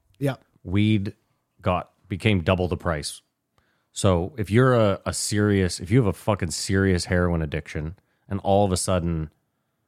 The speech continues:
Speaker 2: they're like, "You can buy heroin, but it's double the price." I don't know that we've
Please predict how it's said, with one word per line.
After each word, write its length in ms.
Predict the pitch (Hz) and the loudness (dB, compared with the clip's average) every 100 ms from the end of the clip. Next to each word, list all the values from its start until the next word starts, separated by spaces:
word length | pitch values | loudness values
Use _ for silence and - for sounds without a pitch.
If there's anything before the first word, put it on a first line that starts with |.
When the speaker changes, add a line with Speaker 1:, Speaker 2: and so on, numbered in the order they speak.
| _ _ - | _ _ -4
Speaker 2:
they're 140 | 92 | 0
like, 180 | 90 76 | 0 -2
"You 80 | 98 | -2
can 140 | 104 | 2
buy 240 | 90 98 90 | 4 4 4
heroin, 360 | 92 92 82 | 4 2 2
but 80 | 80 | -2
it's 160 | 80 78 | -8 -2
double 280 | 95 85 85 | 0 0 -2
the 100 | 78 | -4
price." 540 | - 87 76 - - - | -2 -2 -4 -8 -10 -8
I 100 | 87 | -6
don't 340 | 82 104 110 101 | 0 0 2 4
know 260 | 98 98 | 4 4
that 200 | 87 87 | 2 0
we've 540 | 90 87 82 82 76 | 0 0 0 -2 -4